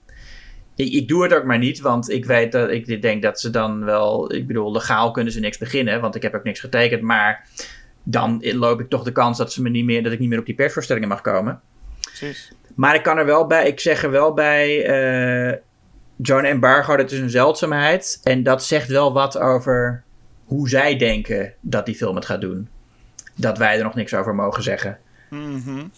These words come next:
Speaker 2: Oké.
Speaker 1: Ehm, goed, dit, dit, eh, dit even terzijde.
Speaker 2: Ja.
Speaker 1: Eh,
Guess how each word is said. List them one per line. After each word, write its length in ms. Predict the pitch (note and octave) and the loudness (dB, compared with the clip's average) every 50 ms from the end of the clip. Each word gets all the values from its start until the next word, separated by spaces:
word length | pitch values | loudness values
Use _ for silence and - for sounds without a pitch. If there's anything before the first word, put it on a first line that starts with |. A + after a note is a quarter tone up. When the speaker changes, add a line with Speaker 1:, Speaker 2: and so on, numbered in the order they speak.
| _ _ _ _ - | _ _ _ _ -12
Speaker 2:
Oké. 340 | D3+ C#3 - - G2+ F#3 - _ _ _ | -12 -8 -8 -8 -10 -10 -16 _ _ _
Speaker 1:
Ehm, 600 | - B2+ B2+ B2 B2 B2 B2 B2 B2 B2 B2 B2 A2+ - | -2 2 4 4 6 6 6 4 2 0 -2 -4 -4 -4
goed, 280 | - C#3+ A#2+ B2+ - | -4 -4 -4 -4 -4
dit, 320 | - C3 B2+ B2+ - B2 A#2+ | -4 -4 -4 -4 -4 -6 -6
dit, 240 | B2 A#2 - - | -6 -6 -6 -4
eh, 220 | C3 B2 A#2+ A#2 A2 | 0 0 0 0 0
dit 160 | A#2 A2 - | -2 -4 -2
even 240 | A#2 G#2 G#2 A2 A#2 | -2 -2 -2 -2 -4
terzijde. 500 | A2+ G#2+ A2 A2 G2+ F#2+ F#2+ G2 - - - - - - - - | -6 -4 -2 0 0 0 0 -2 -4 -8 -10 -16 -14 -14 -12 -10
Speaker 2:
Ja. 160 | C#3+ C#3+ B2+ - - - - - - - | -8 -8 -8 -8 -10 -20 -20 -20 -10 -2
Speaker 1:
Eh, 960 | - C#3+ D3 D3 D3+ D3+ D3+ D3+ D3+ D3+ D3+ D3+ D3+ D3+ D3+ D3 D3 C#3+ B2+ | 0 2 2 2 2 2 0 0 0 0 0 0 -2 -2 -2 -2 -2 -2 -2